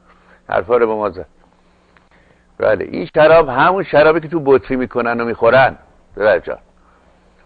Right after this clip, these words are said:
حالا برا امروز دنیای مدرن با این همه گسترش، عرض کنم، سرگرمی و تفریحات و اینها،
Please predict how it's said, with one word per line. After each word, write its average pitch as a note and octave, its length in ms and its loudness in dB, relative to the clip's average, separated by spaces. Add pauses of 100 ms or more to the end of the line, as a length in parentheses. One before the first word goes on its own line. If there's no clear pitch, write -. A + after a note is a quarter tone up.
(720)
حالا A#2+ 280 4
برا A#2 500 4
امروز A2+ 800 -4 (880)
دنیای F#2+ 460 0
مدرن G2 840 2
با G2+ 260 0
این A#3+ 380 -2
همه D3+ 500 0 (220)
گسترش، A2 680 -2 (300)
عرض - 220 -8
کنم، F2 380 -8 (280)
سرگرمی F2+ 600 -10
و G#2 140 -8 (120)
تفریحات F2 720 -6
و F#2+ 120 -10 (760)
اینها، G#2 520 0